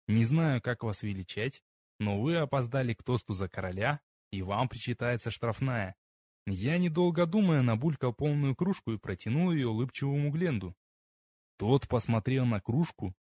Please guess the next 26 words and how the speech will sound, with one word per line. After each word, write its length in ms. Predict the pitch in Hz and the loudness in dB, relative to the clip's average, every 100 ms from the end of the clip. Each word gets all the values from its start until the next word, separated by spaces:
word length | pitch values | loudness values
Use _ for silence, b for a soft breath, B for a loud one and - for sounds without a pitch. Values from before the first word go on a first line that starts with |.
| _ - | _ -2
и 80 | |
его 340 | 101 104 139 123 | 0 2 2 2
улыбка 360 | 113 156 - | 2 0 -2
сразу 360 | 104 - 110 113 | -4 0 0 0
поблёкла. 600 | 123 117 156 147 101 98 _ _ _ _ | -2 -2 0 0 -4 -12 _ _ _ _
Он 200 | 104 113 | 0 2
растерянно 580 | 110 101 - 139 160 135 | 2 -2 -2 0 4 2
посмотрел 520 | - 98 110 101 127 | 2 -2 -2 0 0
на 100 | 123 | 0
меня 340 | 107 107 127 131 | 0 0 0 0
и 20 | |
ответил. 540 | 117 127 135 110 92 - _ _ _ _ _ _ _ _ | -2 -2 -4 -4 -10 -14 _ _ _ _ _ _ _ _
"Так 440 | - 120 135 123 | -2 4 4 4
много 520 | 123 123 147 165 139 120 | 0 2 4 4 2 -2
сразу 500 | 120 139 160 123 113 | 0 2 2 2 2
я 240 | 110 139 | 2 4
не 100 | 151 | 6
могу". 540 | 156 156 131 135 101 - _ _ _ _ _ | 4 4 2 0 -2 -6 _ _ _ _ _
"Вы 420 | 104 95 110 139 | -6 -2 2 4
не 180 | 156 139 | 4 4
хотите 520 | 107 107 - 147 - | 2 -4 -2 -2 0
выпить 360 | 107 147 143 117 | 2 2 0 -2
за 120 | 110 | -2
здоровье 520 | 98 104 120 139 120 | 0 0 0 0 0
его 240 | 101 101 123 | -2 0 0
величества?" 680 | 101 120 175 185 185 123 | 0 -4 -4 -6 -4 -6